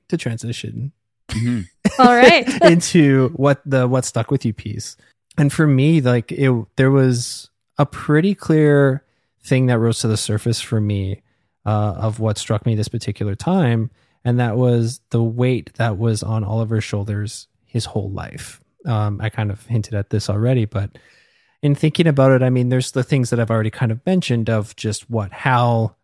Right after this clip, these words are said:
Speaker 1: put onto Oliver to take care of and to look after. And even, even thinking about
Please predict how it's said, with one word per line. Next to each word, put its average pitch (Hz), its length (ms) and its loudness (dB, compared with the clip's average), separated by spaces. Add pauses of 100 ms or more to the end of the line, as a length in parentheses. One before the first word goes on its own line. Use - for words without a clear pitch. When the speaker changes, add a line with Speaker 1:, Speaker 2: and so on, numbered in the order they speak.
(120)
Speaker 1:
put 135 260 0
onto 120 460 -2
Oliver 107 560 -2
to 107 500 -6 (240)
take 131 220 -2
care 156 260 2
of 113 140 -2
and 110 160 -2
to 131 100 -4
look 143 320 -2
after. 110 540 -2
And 107 400 -4 (380)
even, 143 360 2 (180)
even 151 260 2
thinking 139 320 0
about 120 500 0